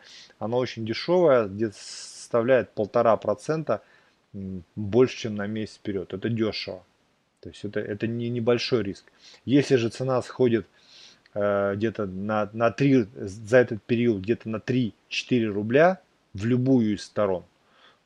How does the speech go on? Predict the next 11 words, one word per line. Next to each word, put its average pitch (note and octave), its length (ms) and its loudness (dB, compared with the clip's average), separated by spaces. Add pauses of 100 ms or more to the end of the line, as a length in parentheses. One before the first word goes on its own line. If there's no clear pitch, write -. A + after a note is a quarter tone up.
то C#3 200 6
получится B2 760 4
вложенные A2 720 2
деньги A2+ 380 -4
примерно G#2+ 480 -6
утроить. F2+ 540 -10 (1000)
Это A#2+ 180 4
минимум. B2+ 440 0 (600)
То - 60 -16
есть - 160 -16
от, C3 220 0